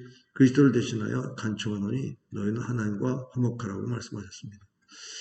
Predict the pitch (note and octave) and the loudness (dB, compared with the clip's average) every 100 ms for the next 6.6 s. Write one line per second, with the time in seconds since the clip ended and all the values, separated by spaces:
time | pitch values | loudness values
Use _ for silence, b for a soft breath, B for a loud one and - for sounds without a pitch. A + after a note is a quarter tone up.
0 | B B - C3+ C#3+ C3+ C#3 - - - | B B 4 8 10 10 8 2 -4 -10
1 | - D#3 C3 C#3+ A#2+ C3 B2 B2+ A2+ G2+ | -2 2 2 2 2 2 2 2 2 0
2 | A#2+ A2 G#2 G2+ A#2 B2+ G2+ _ b b | -2 -2 -2 -2 0 0 -2 _ b b
3 | b - G#2+ G#2 G#2 A2 A2+ G#2 G#2+ G#2+ | b -8 -6 -4 0 2 2 2 2 2
4 | C#3 - - - A2+ A2+ - G#2+ G2+ A2 | 0 -2 -4 0 0 0 -2 -2 -4 -6
5 | - - A2 G#2 G2 - G#2+ G2+ G2 - | -6 -4 -2 -2 -2 -4 -4 -4 -8 -8
6 | G#2+ F#2+ G#2 - D#3+ | -8 -8 -6 -4 -4